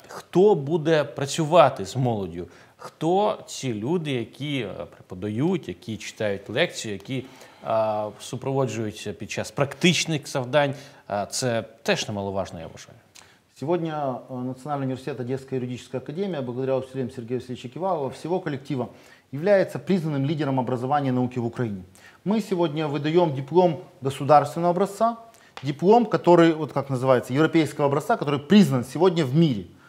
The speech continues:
Speaker 2: В любой стране мира сегодня признается диплом,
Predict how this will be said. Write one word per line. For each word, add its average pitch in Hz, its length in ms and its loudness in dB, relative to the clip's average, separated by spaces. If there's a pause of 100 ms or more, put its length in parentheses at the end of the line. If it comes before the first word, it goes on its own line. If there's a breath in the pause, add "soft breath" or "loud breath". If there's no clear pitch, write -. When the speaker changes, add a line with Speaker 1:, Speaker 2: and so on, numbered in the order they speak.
(220 soft breath)
Speaker 2:
В 135 60 0
любой 185 280 8
стране 147 280 -2
мира 277 240 2
сегодня 143 240 -4
признается 147 560 4
диплом, 262 520 4